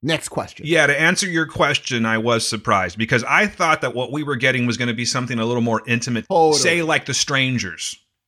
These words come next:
Speaker 1: Yes.
Speaker 2: This is a
Speaker 1: Totally.
Speaker 2: home invasion movie. That's what I thought it
Speaker 1: Mm-hmm.
Speaker 2: was going to be. And we were gonna figure out what it was. I thought we were going for more of a psychological thing.
Speaker 1: Yep.
Speaker 2: Seeing the, the darkness that we each have,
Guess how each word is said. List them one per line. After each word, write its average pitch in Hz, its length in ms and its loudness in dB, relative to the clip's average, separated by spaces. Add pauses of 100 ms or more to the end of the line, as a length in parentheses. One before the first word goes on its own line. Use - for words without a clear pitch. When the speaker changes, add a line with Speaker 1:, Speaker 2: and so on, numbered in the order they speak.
(260)
Speaker 1:
Yes. 185 480 -2
Speaker 2:
This 139 220 0
is 135 140 0
a 120 60 0
Speaker 1:
Totally. 123 200 6
Speaker 2:
home 175 160 4
invasion 147 680 0
movie. 123 280 -4
That's 120 260 2
what 147 140 0
I 135 60 4
thought 139 240 4
it - 20 -6
Speaker 1:
Mm-hmm. 123 40 -10
Speaker 2:
was 131 120 -6
going 127 200 -2
to 123 60 -2
be. 117 120 0
And 110 80 0
we 135 80 -2
were 151 40 -2
gonna 143 140 -2
figure 131 300 -2
out 113 160 2
what 113 160 4
it 107 80 -2
was. 104 240 -4 (180)
I 139 80 4
thought 156 220 2
we 160 100 2
were 143 80 2
going 147 200 0
for 139 80 -6
more 127 160 0
of 117 60 -2
a 117 60 -2
psychological 117 800 0
thing. 156 440 -6
Speaker 1:
Yep. 247 300 0
Speaker 2:
Seeing 156 460 0
the, 117 260 2 (180)
the 113 140 -4
darkness 127 520 2
that 107 180 2
we 110 100 -6
each 113 220 -6
have, 101 400 -2